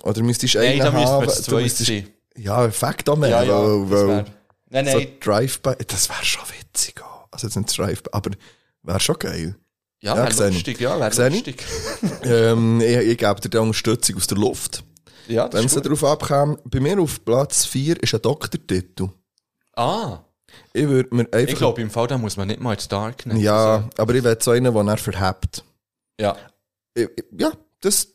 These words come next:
Speaker 1: ich würd mir einen, einen Doktortitel kaufen. Einfach, dass ich,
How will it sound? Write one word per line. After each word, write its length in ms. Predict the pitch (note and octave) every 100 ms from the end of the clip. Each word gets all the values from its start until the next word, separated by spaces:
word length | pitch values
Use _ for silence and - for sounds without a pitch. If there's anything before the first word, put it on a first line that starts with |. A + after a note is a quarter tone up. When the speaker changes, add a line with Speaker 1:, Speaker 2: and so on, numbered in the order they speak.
| -
Speaker 1:
ich 160 | E3
würd 200 | E3+ E3
mir 80 | D#3
einen, 180 | D3 C#3+
einen 120 | - B2+
Doktortitel 680 | G#2+ - C3+ - G#2+ -
kaufen. 500 | A#2 - - - - A2+ - _ _ _ _
Einfach, 240 | C3+ C#3 C3+
dass 200 | B2+ A#2
ich, 140 | A#2